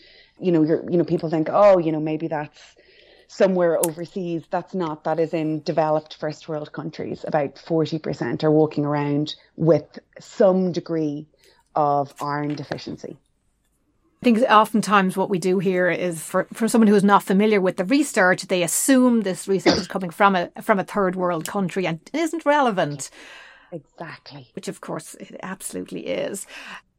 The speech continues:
Speaker 2: Avril, thank you so much for
Speaker 1: Thank you so much for
Speaker 2: sharing
Speaker 1: inviting
Speaker 2: your
Speaker 1: me on.
Speaker 2: knowledge.
Speaker 1: Yeah, thank you so much. And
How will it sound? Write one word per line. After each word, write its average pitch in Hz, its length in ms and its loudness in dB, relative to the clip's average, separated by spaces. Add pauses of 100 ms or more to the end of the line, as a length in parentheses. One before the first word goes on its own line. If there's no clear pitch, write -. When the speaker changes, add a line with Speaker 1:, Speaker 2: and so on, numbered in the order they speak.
(200)
Speaker 2:
Avril, 285 300 4
thank 285 440 0
you 233 160 0
so 208 380 0
much 185 380 -2
for 190 640 2
Speaker 1:
Thank 320 160 -6
you 339 60 -18
so 254 260 -10
much 156 560 -6 (160)
for 196 80 -2
Speaker 2:
sharing 240 500 6
Speaker 1:
inviting 220 60 4
Speaker 2:
your 214 100 2
Speaker 1:
me 196 80 2
on. 190 140 4
Speaker 2:
knowledge. 214 580 -2 (800)
Speaker 1:
Yeah, 202 300 4
thank - 340 -4
you 247 100 0
so 214 160 -4
much. 170 340 -2 (100)
And 185 520 2